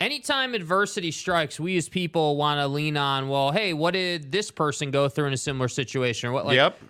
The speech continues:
Speaker 1: but they don't even have that luxury here. And I, and I, and I think they've been, just been forced to say, "Okay, one foot in front of the other" type mentality, and we're just gonna go through this process. And I think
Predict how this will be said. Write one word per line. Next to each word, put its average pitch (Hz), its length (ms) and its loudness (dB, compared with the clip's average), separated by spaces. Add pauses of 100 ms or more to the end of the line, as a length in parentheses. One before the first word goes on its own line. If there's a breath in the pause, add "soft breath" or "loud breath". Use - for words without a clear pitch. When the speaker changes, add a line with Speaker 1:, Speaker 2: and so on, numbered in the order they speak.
(100)
Speaker 1:
but 151 100 0
they 208 100 0
don't 254 160 -2
even 240 180 0
have 214 200 0
that 208 260 -2
luxury 113 520 0
here. 110 180 2
And 110 80 2
I, 127 60 0
and 143 200 2
I, - 20 2
and 156 240 0
I 165 80 0
think 196 260 -2
they've 180 180 2
been, 185 120 0
just 160 300 -2
been 175 140 2
forced 151 460 2
to 151 60 -6
say, 143 220 -2
"Okay, 196 400 -2 (260 soft breath)
one 165 240 8
foot 196 220 2
in 175 60 -4
front 190 220 2
of 185 60 0
the 175 140 2
other" 180 160 0
type 175 240 0
mentality, 165 580 0
and 180 100 0
we're 151 140 2
just 160 180 -2
gonna 165 140 -2
go 156 180 0
through 156 160 -4
this 160 140 -4
process. 175 640 -4
And 143 100 -6
I 143 120 -4
think 190 280 -6